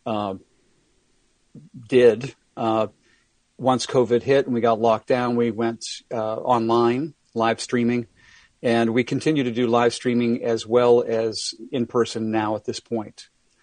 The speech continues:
Uh, so that's Jiva Fitness. Um, I'm doing a couple of, of mastermind groups for MedFit, uh, Network. Currently, just started my second one yesterday, uh, with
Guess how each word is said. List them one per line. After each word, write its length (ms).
Uh, 200
so 200
that's 420
Jiva 280
Fitness. 420
Um, 380
I'm 120
doing 520
a 80
couple 440
of, 200
of 340
mastermind 560
groups 320
for 380
MedFit, 640
uh, 180
Network. 500
Currently, 460
just 120
started 280
my 100
second 340
one 200
yesterday, 680
uh, 280
with 380